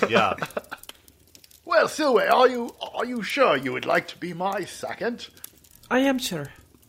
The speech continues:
Speaker 3: So the, the two of us will go and challenge the warden. And maybe that will cause a large enough distraction that the Mist and Giant Lizard Lady will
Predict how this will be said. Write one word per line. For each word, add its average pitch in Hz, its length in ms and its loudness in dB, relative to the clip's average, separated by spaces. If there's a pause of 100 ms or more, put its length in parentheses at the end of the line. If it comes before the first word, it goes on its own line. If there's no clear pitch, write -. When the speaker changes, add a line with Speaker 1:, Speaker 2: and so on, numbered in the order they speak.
(200)
Speaker 3:
So - 220 2
the, 208 120 2
the - 200 0
two 262 200 2
of 254 100 6
us 233 200 6
will 220 120 2
go 202 320 6
and 185 160 -2
challenge 190 480 0
the 185 80 -2
warden. 160 440 -2 (840)
And 175 440 -4 (280)
maybe 240 160 2
that 247 120 4
will 240 80 -2
cause 233 220 -2
a 226 60 2
large 220 180 4
enough 214 180 -2
distraction 196 600 -2
that 160 240 -6
the 165 360 -2 (140)
Mist 190 340 -6
and 170 280 -6 (640)
Giant 185 340 4
Lizard 196 280 4
Lady 170 360 0
will 156 300 0